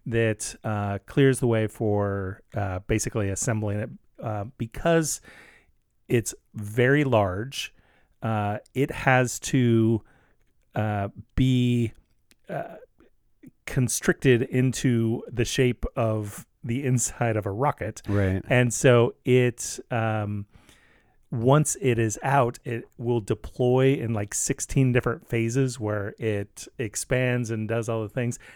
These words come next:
Speaker 1: And the last of those tests has completed where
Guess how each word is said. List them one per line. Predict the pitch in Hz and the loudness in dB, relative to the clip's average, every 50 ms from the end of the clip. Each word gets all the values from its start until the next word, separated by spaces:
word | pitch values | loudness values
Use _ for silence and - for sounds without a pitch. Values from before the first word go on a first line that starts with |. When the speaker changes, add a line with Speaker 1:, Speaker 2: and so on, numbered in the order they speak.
| - _ - | -20 _ -6
Speaker 1:
And | 123 120 | -4 -4
the | 120 | -4
last | 110 101 113 117 123 131 127 - - - | -2 -2 0 0 0 0 0 -4 -2 -4
of | 131 110 107 104 | -4 -4 0 0
those | 120 117 117 110 107 107 - | 2 2 4 2 0 -2 -4
tests | - - - - 139 113 - - - - - | -8 -6 -2 -2 -2 -2 -2 -4 -8 -8 -8
has | - 123 107 - | -6 -6 -6 -6
completed | - - 107 98 - - 117 117 123 127 120 117 | -6 -6 -8 -6 -4 -4 -4 -2 -4 -4 -4 -6
where | 101 98 95 | -8 -8 -8